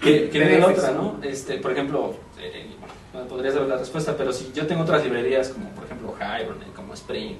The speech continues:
Speaker 1: como este, no sé, Ivatis, todas esas, las puedo seguir usando en Scala.
Speaker 2: Sí.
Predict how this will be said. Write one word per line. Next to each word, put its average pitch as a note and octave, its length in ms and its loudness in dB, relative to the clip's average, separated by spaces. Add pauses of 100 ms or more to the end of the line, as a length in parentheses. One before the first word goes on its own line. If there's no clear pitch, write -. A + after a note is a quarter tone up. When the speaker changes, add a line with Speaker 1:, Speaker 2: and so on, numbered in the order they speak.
Speaker 1:
como - 260 -8
este, - 460 -6 (180)
no - 100 -10
sé, G#2+ 200 -6
Ivatis, - 440 -10
todas B2+ 200 -4
esas, - 260 -10
las B2 120 -10
puedo D3+ 160 -4
seguir C3+ 160 -4
usando C3 240 -8
en A#2 80 -8
Scala. - 240 -10 (280)
Speaker 2:
Sí. D#3+ 220 -2